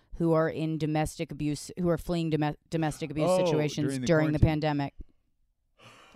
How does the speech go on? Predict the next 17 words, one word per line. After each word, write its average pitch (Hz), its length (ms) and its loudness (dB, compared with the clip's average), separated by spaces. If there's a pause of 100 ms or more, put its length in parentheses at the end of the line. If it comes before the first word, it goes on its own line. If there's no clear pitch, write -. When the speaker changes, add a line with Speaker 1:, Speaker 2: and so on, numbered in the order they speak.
(440)
Speaker 1:
So 247 100 2
let - 20 6
me 254 60 8
tell 240 160 8
you 220 60 6
something. 175 220 0
If 170 120 0
you 233 60 2
think 220 160 2
it's 170 100 -2
bad 196 260 2
in 180 60 0
a 165 40 -2
quarantine, 156 680 0 (1120)
uh, 156 400 6 (180)
just 208 240 2
imagine 180 680 2